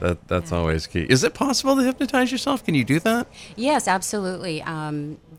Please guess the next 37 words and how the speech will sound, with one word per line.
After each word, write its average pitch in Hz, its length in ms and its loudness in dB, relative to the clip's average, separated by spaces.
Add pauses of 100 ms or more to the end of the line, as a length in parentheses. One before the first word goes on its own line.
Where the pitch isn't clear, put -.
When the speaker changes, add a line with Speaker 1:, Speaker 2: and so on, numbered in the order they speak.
(220)
Speaker 2:
I 170 140 -6
teach - 280 -8
self-hypnosis 160 840 -6
to - 100 -12
all 147 160 -6
my 143 160 -6
clients. 139 720 -12
And, 135 400 -6
um, 147 280 -2 (720)
you 196 160 2
know, 180 260 6
with, 165 240 4 (240)
uh, 151 280 2
some 220 220 4
people, 214 480 6
you 185 100 0
know, 185 80 4
out 165 260 4
there 165 180 2
listening 165 580 4
maybe 147 240 2
know 147 160 2
a - 20 0
little 151 220 0
bit 147 140 -2
about 139 180 4
what 143 140 0
hypnosis 147 580 -2
is, 147 180 0
but 143 160 -2
it's 143 160 -4
a 151 40 0
very 147 260 2
natural 143 480 0
state. 151 460 0
And 143 160 -4
I, 147 100 0